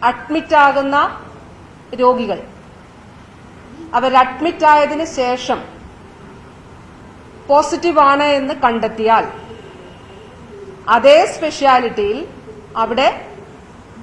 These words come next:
അവർക്ക് ചികിത്സ ഉറപ്പാക്കേണ്ടതാണ്. അതിനുവേണ്ടി പ്രത്യേകം കിടക്കകൾ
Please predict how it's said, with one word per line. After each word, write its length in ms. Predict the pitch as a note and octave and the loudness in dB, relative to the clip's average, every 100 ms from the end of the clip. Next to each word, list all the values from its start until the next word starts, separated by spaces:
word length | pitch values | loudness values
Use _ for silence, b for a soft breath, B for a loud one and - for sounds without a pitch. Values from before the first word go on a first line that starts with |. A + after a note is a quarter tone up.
| - | -8
അവർക്ക് 680 | G#3+ A#3+ C#4 D4+ C#4+ C#4 A3 - - - - - - | -2 0 0 2 2 2 -2 -14 -20 -20 -20 -20 -10
ചികിത്സ 420 | C#4 C4+ E4 - F4 F#4 - - - - | -8 -4 -4 0 0 0 -6 -18 -18 -6
ഉറപ്പാക്കേണ്ടതാണ്. 840 | B3 B3+ C4 B3 A3+ F#3+ - - - - - - - - - - - - - - - - - | -2 2 2 0 -4 -6 -10 -14 -18 -20 -20 -20 -20 -20 -20 -20 -20 -20 -20 -20 -20 -20 -6
അതിനുവേണ്ടി 840 | A3+ A#3+ D4 E4 D#4 C4+ A3+ - - - - - - - - - - - | 0 0 0 2 2 2 -2 -8 -12 -20 -20 -20 -20 -20 -20 -20 -20 -6
പ്രത്യേകം 580 | B3 B3 C#4+ C#4+ D4+ E4+ | -6 -4 2 4 4 2
കിടക്കകൾ 760 | - B3 C4 C#4 C4+ D4 A4 | -2 0 0 0 -2 -2 -4